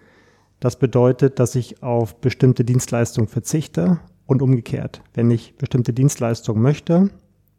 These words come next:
dann muss ich meine Daten preisgeben. Und das ist eine Entscheidung, die,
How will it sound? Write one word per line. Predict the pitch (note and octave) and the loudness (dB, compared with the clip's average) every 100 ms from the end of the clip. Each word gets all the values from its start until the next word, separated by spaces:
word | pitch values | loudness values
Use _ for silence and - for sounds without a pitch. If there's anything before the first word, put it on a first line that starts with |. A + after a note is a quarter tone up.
| - | -2
dann | A2 | 2
muss | B2 C3 C3+ | 4 4 2
ich | A#2 - - | -2 -4 -8
meine | B2 A#2 | -2 -2
Daten | A2 A2+ A#2 A#2 | -2 -4 -2 -4
preisgeben. | - A2+ A#2+ - A#2+ A#2 A#2 | -4 -10 -10 -10 -12 -10 -10
Und | A#2+ A#2 | -8 -6
das | B2 | -6
ist | D3 B2+ - - - - _ _ _ | -6 -8 -12 -20 -20 -20 _ _ _
eine | B2 B2 | 0 0
Entscheidung, | A#2+ B2 B2 C3 B2 | 2 2 2 4 2
die, | B2 A#2+ | 0 -4